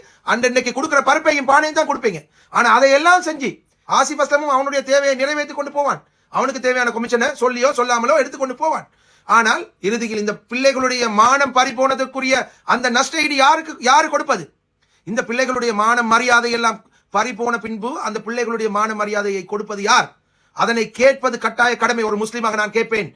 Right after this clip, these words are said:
என்னை போன்ற இளைஞர்கள் கேட்பார்கள். இன்று ஆசிஃப் அஸ்லத்தை தொங்க விட்டு, தோலுரிச்சு தொங்க விட்டு, அவனுடைய எல்லா அட்டகாசத்தையும் தொடக்கத்திலிருந்து முடிவு வரை, இன்று வரை பல சேனல்களில் வெளியிட்டுக் கொண்டிருக்கிறார்கள். இந்த மதரசாவையும் இணைத்து எவ்வளவு காரி காரி துப்புகிறார்கள், கழுவி ஊத்துகிறார்கள்.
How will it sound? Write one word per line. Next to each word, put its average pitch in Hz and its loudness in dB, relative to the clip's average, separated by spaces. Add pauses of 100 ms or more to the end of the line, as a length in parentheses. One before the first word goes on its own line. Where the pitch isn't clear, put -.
(160)
என்னை 233 0
போன்ற 240 2
இளைஞர்கள் 247 0
கேட்பார்கள். 247 0 (160)
இன்று 233 -2
ஆசிஃப் 233 0
அஸ்லத்தை 233 -2
தொங்க 285 2
விட்டு, 220 -4
தோலுரிச்சு 269 2
தொங்க 262 -2
விட்டு, 269 -6 (220)
அவனுடைய 233 0
எல்லா 254 0
அட்டகாசத்தையும் 240 -4
தொடக்கத்திலிருந்து 269 -2
முடிவு 269 -6
வரை, 262 0 (140)
இன்று 269 -4
வரை 285 2 (400)
பல 196 -2
சேனல்களில் 220 -2
வெளியிட்டுக் 208 -4
கொண்டிருக்கிறார்கள். 190 -4 (260)
இந்த 175 -2
மதரசாவையும் 240 2
இணைத்து 262 0
எவ்வளவு 262 2
காரி 262 4
காரி 254 2
துப்புகிறார்கள், 233 -4
கழுவி 269 0
ஊத்துகிறார்கள். 254 -2